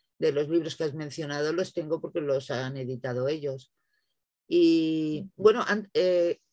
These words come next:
Speaker 1: y haciendo una, una mención precisamente a Candaya y a In Limbo, que son editoriales pequeñas, que son
Speaker 2: Ujú.
Speaker 1: realmente, salvo excepciones, las que están publicando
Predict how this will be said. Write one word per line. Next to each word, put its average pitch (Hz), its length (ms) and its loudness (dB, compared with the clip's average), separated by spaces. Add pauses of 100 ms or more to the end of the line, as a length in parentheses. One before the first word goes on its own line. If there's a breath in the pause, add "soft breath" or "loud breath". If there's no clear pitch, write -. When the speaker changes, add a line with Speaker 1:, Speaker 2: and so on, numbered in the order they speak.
(180)
Speaker 1:
y 160 180 -2
haciendo 196 360 -2
una, 196 720 -2 (500)
una 196 160 -2
mención 190 500 0
precisamente 170 1120 -2
a 151 120 -4
Candaya 151 880 -2 (100)
y 151 160 -2
a 147 160 2
In 139 200 2
Limbo, 165 520 6 (400 soft breath)
que 170 80 0
son 240 180 4
editoriales 196 640 4
pequeñas, 180 640 0 (180)
que 170 80 -4
son 196 200 0
Speaker 2:
Ujú. 220 80 4
Speaker 1:
realmente, 220 720 2 (340)
salvo 165 400 2
excepciones, 175 600 0
las 240 200 0
que - 80 -6
están 185 240 -2
publicando 196 640 2